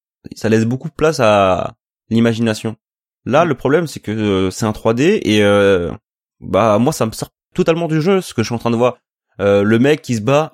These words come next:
Speaker 1: qui balance, euh, un, une platine de mixage de D J, là.
Speaker 2: Mm.
Speaker 1: Euh, tu vois, dans Mother, ça pourrait le faire parce que tu vois pas l'animation, justement, où il y a cette, euh, cette plaquette de mixage qui apparaît, qui la balance sur la gueule de l'ennemi. Tu vois juste, euh, les effets des attaques, mais tu vois pas vraiment ce qu'il balance, et cetera.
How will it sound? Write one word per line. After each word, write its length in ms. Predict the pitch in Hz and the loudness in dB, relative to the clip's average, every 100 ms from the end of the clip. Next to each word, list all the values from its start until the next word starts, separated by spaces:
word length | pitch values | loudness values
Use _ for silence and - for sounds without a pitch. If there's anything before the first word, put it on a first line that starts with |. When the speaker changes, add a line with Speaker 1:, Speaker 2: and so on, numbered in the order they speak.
| _ | _
Speaker 1:
qui 100 | - | -4
balance, 320 | 113 123 117 | 0 0 -2
euh, 360 | 107 104 98 98 | -2 0 2 2
un, 680 | 98 98 98 95 95 92 90 - _ - | 2 0 0 0 -2 -4 -6 -12 _ -6
une 80 | - | -2
platine 320 | 123 - 139 | -4 -2 -2
de 80 | 123 | -2
mixage 360 | 120 - 139 | -2 -2 -2
de 100 | 113 | -2
D 180 | 104 117 | -4 -4
J, 160 | 110 135 | 0 0
là. 220 | 98 - _ _ _ _ _ _ _ - | -2 -4 _ _ _ _ _ _ _ -12
Speaker 2:
Mm. 200 | 131 131 - _ _ | -8 -8 -10 _ _
Speaker 1:
Euh, 640 | 107 104 104 101 101 67 78 - | -8 -4 -2 0 -2 -2 -6 -10
tu 80 | - | -2
vois, 100 | 160 | 0
dans 120 | 127 | 2
Mother, 320 | 120 123 135 | 2 2 0
ça 140 | 160 110 | -2 -4
pourrait 200 | 110 117 | -2 0
le 60 | |
faire 100 | 156 | 0
parce 140 | 170 - | -2 -4
que 40 | |
tu 120 | 110 | -2
vois 240 | 110 107 104 | 2 2 2
pas 100 | 196 | 0
l'animation, 480 | 135 120 117 113 127 | 0 0 -2 -2 -6
justement, 340 | 107 110 110 - | -2 -2 -2 -2
où 160 | 98 | 0
il 60 | 104 | 0
y 60 | |
a 40 | 104 | 0
cette, 240 | - - | -4 -2
euh, 420 | 104 98 98 95 98 | 0 2 2 0 -2
cette 180 | 101 | -6
plaquette 200 | 110 113 | -4 -4
de 60 | 107 | -2
mixage 340 | 104 101 113 | -2 -2 -4
qui 60 | - | -4
apparaît, 400 | 98 92 101 113 | -2 0 0 0
qui 100 | - | -2
la 120 | 98 | -2
balance 200 | 92 104 | 0 -2
sur 120 | - | 0
la 80 | 104 | -2
gueule 100 | 104 | 0
de 80 | 107 | 0
l'ennemi. 300 | 101 107 110 - - - | 2 2 0 -4 -20 -14
Tu 80 | - | -2
vois 140 | 117 117 | 0 0
juste, 220 | 165 127 | -4 -4
euh, 180 | 110 107 | -2 0
les 180 | 107 | 0
effets 160 | 113 139 | -2 -2
des 220 | 117 101 | 0 0
attaques, 260 | 110 185 - | 0 0 -2
mais 100 | 107 | -6
tu 120 | - | -2
vois 100 | 104 | 0
pas 140 | 151 | 0
vraiment 240 | 139 127 135 | 0 0 -2
ce 100 | - | -4
qu'il 140 | 113 | 0
balance, 240 | 110 120 117 | 0 0 -4
et 40 | |
cetera. 360 | 110 110 120 | -4 -2 -2